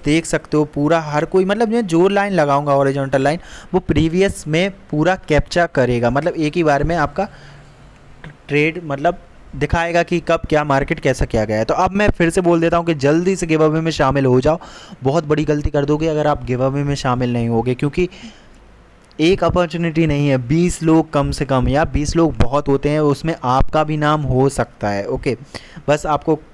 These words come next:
करना है, जैसा कि आप screen पे देख सकते हो, ये point आपको फॉलो करना है बस, और आपको कुछ नहीं करना है, ओके।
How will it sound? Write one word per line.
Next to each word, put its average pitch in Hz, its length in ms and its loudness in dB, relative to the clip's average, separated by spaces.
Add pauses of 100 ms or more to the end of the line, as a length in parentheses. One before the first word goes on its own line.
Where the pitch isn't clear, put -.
(400)
करना 160 260 2
है, 175 140 0
जैसा 160 220 -2
कि 156 140 0
आप 151 180 0
screen 156 360 -2
पे 156 120 0
देख 151 260 -4
सकते - 280 -4
हो, 156 60 4
ये 151 180 2
point 165 320 -2
आपको 160 240 2
फॉलो 151 280 0
करना 147 260 0
है 156 120 2
बस, 135 260 -4
और 143 120 2
आपको 143 240 0
कुछ - 280 -2
नहीं 117 180 0
करना 98 260 -4
है, 107 140 -8
ओके। 135 200 -4